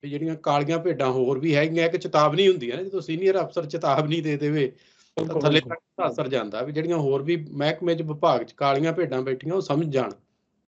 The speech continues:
Speaker 1: ਤੇ ਉਹਨਾਂ ਦੇ ਖਿਲਾਫ ਆਉਂਦੇ ਦਿਨਾਂ 'ਚ ਉਹਨਾਂ ਨੇ ਕਿਹਾ, "ਅਸੀਂ ਕਾਰਵਾਈ ਵੀ ਕਰਾਂਗੇ।"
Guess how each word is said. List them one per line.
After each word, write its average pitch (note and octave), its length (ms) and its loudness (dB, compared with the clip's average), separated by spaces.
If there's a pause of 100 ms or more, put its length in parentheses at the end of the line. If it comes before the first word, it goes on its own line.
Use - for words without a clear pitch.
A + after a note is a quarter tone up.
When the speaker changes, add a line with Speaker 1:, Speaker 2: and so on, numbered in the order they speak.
(340)
Speaker 1:
ਤੇ D#3 60 2
ਉਹਨਾਂ F3 140 6
ਦੇ F3 100 8
ਖਿਲਾਫ D#3 360 6
ਆਉਂਦੇ E3 260 -2
ਦਿਨਾਂ E3+ 240 -4
'ਚ E3+ 80 -8
ਉਹਨਾਂ E3+ 160 -6
ਨੇ E3 60 -6
ਕਿਹਾ, F#3 200 -4
"ਅਸੀਂ F3 200 -6
ਕਾਰਵਾਈ D3 440 0
ਵੀ A#2+ 120 -8
ਕਰਾਂਗੇ।" G2 340 -10